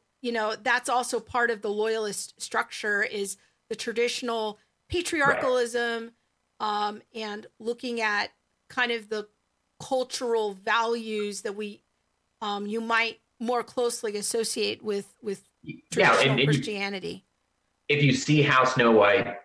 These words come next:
Speaker 2: expresses her strengths, right? She comes in and she cleans house and she cooks and she sort of domesticates these,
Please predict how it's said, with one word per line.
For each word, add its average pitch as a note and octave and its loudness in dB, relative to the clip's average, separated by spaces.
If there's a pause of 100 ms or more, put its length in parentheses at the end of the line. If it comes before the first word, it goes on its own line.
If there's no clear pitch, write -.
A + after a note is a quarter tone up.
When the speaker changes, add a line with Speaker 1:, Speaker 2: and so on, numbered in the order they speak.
Speaker 2:
expresses A2+ 2
her - 4
strengths, D#3 2
right? A2 0
She G#2+ -2
comes G#2 0
in G#2 6
and F2+ 2
she F#2+ -4
cleans G#2+ 4
house G2 2
and F3 -4 (120)
she - -10
cooks - 0
and F#2 0
she F#2 -4
sort A2 4
of F#2 -4
domesticates G2 0
these, F2 -8